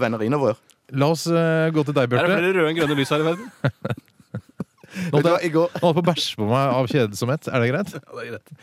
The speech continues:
Speaker 2: Eh, Bjarte, jeg har lyst til å spørre deg, hva skjedde i løpet av dine siste tjuefire timer?
Speaker 1: Veldig lite. Det mest spennende jeg gjorde i går, var at jeg så en, eh, T V-serie.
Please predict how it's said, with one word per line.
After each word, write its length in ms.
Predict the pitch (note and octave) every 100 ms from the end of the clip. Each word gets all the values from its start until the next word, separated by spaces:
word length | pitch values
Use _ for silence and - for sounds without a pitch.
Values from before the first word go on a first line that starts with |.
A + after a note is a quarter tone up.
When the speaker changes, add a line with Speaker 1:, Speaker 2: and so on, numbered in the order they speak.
| - -
Speaker 2:
Eh, 440 | D3 D#3+ D3+ D#3
Bjarte, 200 | D#3+ E3 E3
jeg 100 | -
har 80 | D#3+
lyst 80 | D#3+
til 40 |
å 40 |
spørre 180 | E3+ D3+
deg, 140 | D3+ D3
hva 100 | C#3+
skjedde 200 | C#3+ C3
i 60 | A2+
løpet 320 | A#2 B2 -
av 100 | B2 A2+
dine 260 | A2 F3+
siste 280 | G#3 E3+ -
tjuefire 300 | A#2+ B2 G#2
timer? 200 | G2+ E3+
Speaker 1:
Veldig 240 | D3 B2+ C#3+
lite. 220 | A#2 D#3
Det 60 | D#3
mest 200 | D#3 -
spennende 260 | F3+ C3 D3
jeg 80 | C#3+
gjorde 140 | C3
i 40 |
går, 160 | D3+ E3+
var 160 | C3+ C3
at 80 | C3
jeg 80 |
så 200 | - B2 B2 B2
en, 220 | A#2+ A#2 A#2
eh, 720 | A2 G#2+ G#2+ - - - A2+
T 160 | - G#2+
V-serie. 460 | A#2+ C#3+ D#3 G3